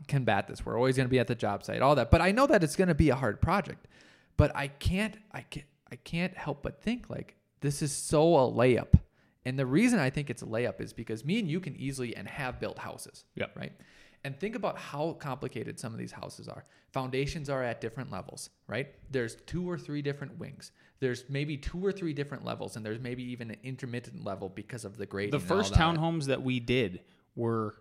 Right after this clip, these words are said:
Speaker 2: they jogged in floor plan and
Speaker 1: Yep.
Speaker 2: they jogged in elevation. So you had an
Speaker 1: And there was
Speaker 2: ins-,
Speaker 1: twenty-four of 'em.
Speaker 2: And there was twenty-four of 'em, and they were super tight.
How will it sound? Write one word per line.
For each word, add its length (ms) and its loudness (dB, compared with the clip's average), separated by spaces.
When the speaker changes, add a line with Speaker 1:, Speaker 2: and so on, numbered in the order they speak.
Speaker 2:
they 220 0
jogged 600 2
in 140 -8
floor 320 0
plan 380 -2
and 200 2
Speaker 1:
Yep. 60 0
Speaker 2:
they 120 2
jogged 360 0
in 80 -6
elevation. 560 -8
So 340 0
you 140 -6
had 340 -2
an 120 -6
Speaker 1:
And 80 0
there 80 4
was 100 4
Speaker 2:
ins-, 80 8
Speaker 1:
twenty-four 400 4
of 60 -4
'em. 80 -10
Speaker 2:
And 60 0
there 60 -2
was 100 -4
twenty-four 400 0
of 60 -4
'em, 240 -8
and 180 -8
they 120 -6
were 160 -4
super 380 -4
tight. 340 -2